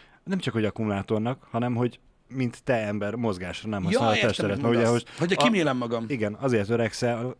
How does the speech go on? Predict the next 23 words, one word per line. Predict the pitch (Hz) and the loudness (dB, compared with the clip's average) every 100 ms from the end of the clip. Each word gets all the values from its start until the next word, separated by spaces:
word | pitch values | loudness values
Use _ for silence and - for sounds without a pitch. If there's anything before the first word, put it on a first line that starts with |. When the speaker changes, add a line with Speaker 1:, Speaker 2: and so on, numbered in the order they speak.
| _ | _
Speaker 1:
azért, | 123 123 117 - - 107 | -2 0 0 -2 -12 -10
mm, | 113 113 110 104 95 - - | -8 -6 -8 -12 -14 -18 -8
az | 117 113 | -2 2
öregedéssel | 151 135 113 104 98 107 107 | 2 2 0 0 -2 -2 -2
elkopik, | 107 98 - 101 104 98 | -2 -4 -4 -6 -4 -6
elhasználódik | 101 85 92 95 92 95 95 | -6 -6 -8 -8 -6 -4 -4
az | 104 | -4
emberi | 92 90 85 82 | -4 -6 -8 -8
test. | - 147 - - - _ | -2 -2 -4 -14 -20 _
Speaker 2:
Mhm. | 196 170 247 - _ - | -2 0 -2 -6 _ -8
Speaker 1:
Viszont, | 123 165 120 95 | -2 0 -2 -4
hogyha | 101 | -6
a | 107 | -4
születésedtől | 156 190 113 92 104 92 101 | -2 -2 -2 -6 -8 -6 -4
kezdve | 117 95 95 | -4 -4 -4
egy | 95 | -6
lebegő | 110 95 92 95 95 - - | -6 -8 -8 -8 -8 -12 -20
folyadékkal | _ - 110 101 95 101 | _ -6 -4 -4 -6 -8
töltött | 95 104 90 98 | -6 -8 -6 -10
kádba | - 120 104 95 | -4 -4 -4 -6
fekszel, | - 113 - 156 180 - - - | -6 -6 -4 -4 -4 -6 -20 -14
és | 120 120 110 - - _ _ _ _ | -6 -2 -2 -6 -14 _ _ _ _
Speaker 2:
Mhm. | - 131 | -6 -4